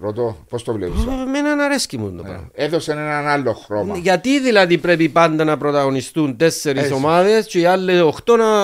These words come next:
Speaker 2: σκοτώνονται
Speaker 1: Κομπάρς.
Speaker 2: πια ώστε
Speaker 3: Ναι.
Speaker 2: να πάει διαβάθμιση;
Speaker 3: Να υπάρχει ανταγωνισμός
Speaker 2: Γιατί;
Speaker 3: υγιής.
Speaker 1: Ε, πολλά καλό.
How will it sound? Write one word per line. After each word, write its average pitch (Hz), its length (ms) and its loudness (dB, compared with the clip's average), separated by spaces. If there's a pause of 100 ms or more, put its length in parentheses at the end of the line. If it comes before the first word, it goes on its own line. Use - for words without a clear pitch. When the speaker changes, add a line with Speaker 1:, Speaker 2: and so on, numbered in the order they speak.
(460)
Speaker 2:
σκοτώνονται 175 440 2
Speaker 1:
Κομπάρς. 180 220 0
Speaker 2:
πια 185 120 2
ώστε 143 140 2
Speaker 3:
Ναι. 170 60 0
Speaker 2:
να 175 80 4
πάει 165 140 2
διαβάθμιση; 131 340 0
Speaker 3:
Να 160 60 -2
υπάρχει 190 300 -4
ανταγωνισμός 214 680 0 (100)
Speaker 2:
Γιατί; 120 80 -6
Speaker 3:
υγιής. 151 480 -4 (640)
Speaker 1:
Ε, 110 40 -14
πολλά 123 220 -8
καλό. 85 260 -10